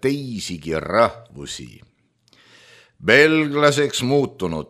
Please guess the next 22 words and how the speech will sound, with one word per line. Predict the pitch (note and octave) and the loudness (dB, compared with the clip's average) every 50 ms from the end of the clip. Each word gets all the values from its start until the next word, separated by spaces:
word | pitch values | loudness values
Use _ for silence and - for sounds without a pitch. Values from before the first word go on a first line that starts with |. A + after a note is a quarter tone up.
| _ - | _ -6
prantslane, | - E2 A#2 C#3 D3+ D3 C3+ - - - - - - B2 C3 C3+ C3+ C3+ B2+ | -2 2 4 4 4 2 0 -4 -8 -8 -8 -8 -4 -2 0 0 0 0 -2
kes | B2+ C3+ B2+ - - | -2 -4 -4 -4 -4
oli | B2+ B2 C3 A#2+ | -4 -4 -4 -4
kaksteistkümmend | G#2 C3+ C3 - _ _ - - - - - D3 D#3 D3+ C#3+ - - - - _ - - C3+ C3 B2+ B2 A#2+ A#2 A2+ G#2 | -4 -6 -6 -8 _ _ -14 -12 -12 -8 -8 -8 -8 -8 -10 -12 -14 -14 -16 _ -8 -6 -4 -2 -2 -2 -2 -2 0 0
aastat | A#2+ C3 C3+ A#2+ - - - - - A2+ - - - | 0 0 0 0 -2 -6 -6 -4 -6 -6 -6 -6 -8
Marseilles | G2 G2 G#2 A2+ A#2 G2+ - - - - B2+ C#3 C3 B2 A2+ G2+ - - | -4 0 0 0 0 -2 -6 -6 -4 -4 -4 -4 -6 -8 -10 -10 -8 -8
rahuliku | F2 - F2 G#2+ C3+ C3 A#2 A2+ A2+ A2+ G#2 F#2 - _ - F2+ E2+ | -8 -6 -4 -4 -2 -2 -2 -2 -4 -4 -6 -6 -8 _ -10 -8 -8
naistekauplemisega | F2 A2 C#3 E3 D#3 - - - C3 B2 A2+ C3+ B2+ B2+ A#2 - - - A2+ A2+ A#2 A2 - A2+ G#2 A#2 | -6 -6 -8 -8 -10 -10 -10 -10 -8 -6 -4 -4 -4 -4 -6 -8 -8 -6 -4 -4 -4 -4 -6 -6 -4 -4
tegelenud, | G#2+ G2 A#2+ A2 A2+ A2 G#2 G2+ G2+ G2+ G2+ F2+ - | -6 -6 -6 -4 -4 -4 -4 -2 -4 -4 -6 -6 -8
kuni | - G2 G2+ G2 G2+ F#2+ | -8 -6 -4 -4 -2 -4
politsei | F2 - - G#2+ B2 C3 B2 A#2+ A2+ - - - - A#2 A#2+ A#2+ A2 G#2+ G2+ | -4 -6 -4 -4 -4 -2 -4 -8 -10 -12 -14 -8 -6 -4 -4 -4 -6 -8 -8
tema | - A2 G#2+ G#2+ G#2+ G#2 G2 | -6 -4 -2 -2 0 0 0
vastu | F#2+ G2 F#2 - - - E2+ D#2 - | -2 -4 -4 -6 -10 -12 -14 -14 -10
huvi | G2 A2+ C3+ C3 B2+ A#2+ | -8 -8 -6 -6 -8 -8
tundma | G#2 G#2+ A#2+ A#2+ A#2 A2 G#2 G#2+ G#2 | -8 -8 -6 -6 -4 -4 -4 -4 -2
hakkas | G2+ A2+ A2 G#2+ - - - G2 F2+ - | -2 -2 -4 -6 -8 -14 -12 -10 -8 -6
ja | F#2+ F#2 F#2 | -4 -2 -2
ta | F2+ D#2 F2 F2 | -2 -2 -4 -4
endale | F#2+ G2+ G2 F#2+ F2 F#2 F2+ F#2 F2 | -4 -4 -4 -4 -4 -4 -4 -4 -6
puhtad | - - - A#2+ B2 A#2+ - _ - G#2+ G#2 - - _ | -8 -8 -6 -6 -6 -6 -8 _ -10 -10 -10 -10 -10 _
paberid | - F#2 G#2 G2+ F#2 F2+ E2+ D2+ D2+ C#2+ C2+ | -2 0 0 0 0 -2 -2 -4 -6 -10 -10
muretses. | C#2+ D#2 D#2+ F2 F2 E2 C#2 - - - - - - - - - - | -10 -8 -6 -6 -6 -6 -8 -10 -16 -18 -18 -18 -18 -18 -20 -20 -20